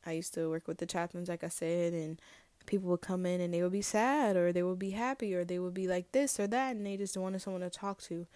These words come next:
And, you know, I was there to help them. I was there to, you know, in good times, bad times, and everything in between.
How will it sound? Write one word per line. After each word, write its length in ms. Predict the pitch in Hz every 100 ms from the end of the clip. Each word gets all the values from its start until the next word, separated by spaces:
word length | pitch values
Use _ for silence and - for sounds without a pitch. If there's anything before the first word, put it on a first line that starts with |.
| - - - - _
And, 580 | 185 180 175 170 165 175 - _ _ _ _ _ _ -
you 160 | 196 208
know, 60 |
I 100 | 180
was 160 | 175 180
there 160 | 175
to 60 | 175
help 240 | 175 185
them. 140 | - 175
I 60 |
was 120 | 160 170
there 220 | 160 151
to, 60 | - -
you 140 | 196
know, 340 | 196 160 143 170 - -
in 140 | 151 165
good 160 | 175
times, 320 | - 185 185
bad 180 | 175 175
times, 320 | 185 170 180
and 100 | 170
everything 340 | 160 175 180 180
in 100 | 180
between. 420 | 175 240 214 180